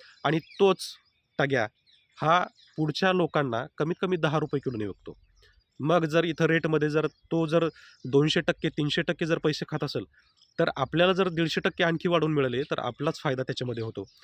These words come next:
फक्त काय आहे की आपल्याला चक्रा ज्या आहेत थोडेसे जास्त मारावे लागतील, पण पैसा मात्र आपल्या मालाचा होईल. त्याच्यासाठी नियोजन आपण स्वतः करायचं आहे. जे जवळचे शेतकरी आहेत,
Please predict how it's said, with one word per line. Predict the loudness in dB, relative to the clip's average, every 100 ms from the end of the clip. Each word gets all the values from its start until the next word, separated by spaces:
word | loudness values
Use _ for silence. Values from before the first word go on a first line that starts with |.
| -20 _ -6
फक्त | -4 -2
काय | 2 2
आहे |
की | 2 0
आपल्याला | 0 0 -2 -4 _ _ _ _ -20 -20 _ _ _ -4
चक्रा | -2 0 0
ज्या | 0
आहेत | 0
थोडेसे | 0 -2 -2
जास्त | -4 -2
मारावे | -2 0 -2
लागतील, | -4 -10 -12 _ _ _ _
पण | 2 2 0 _ _ _ _ -2
पैसा | 0 2 0
मात्र | 0 0
आपल्या | 0 0
मालाचा | -2 -4 -6
होईल. | -8 -8
त्याच्यासाठी | -8 -4 -4 -2 -2
नियोजन | -2 0 0 0
आपण | -2 -4
स्वतः | -6 -8 -6
करायचं | -6 -6 -8
आहे. | -12 -20 -20 _ -4
जे | 0 2
जवळचे | 4 4 2 0
शेतकरी | -2 0 -2
आहेत, | -2 _ _ _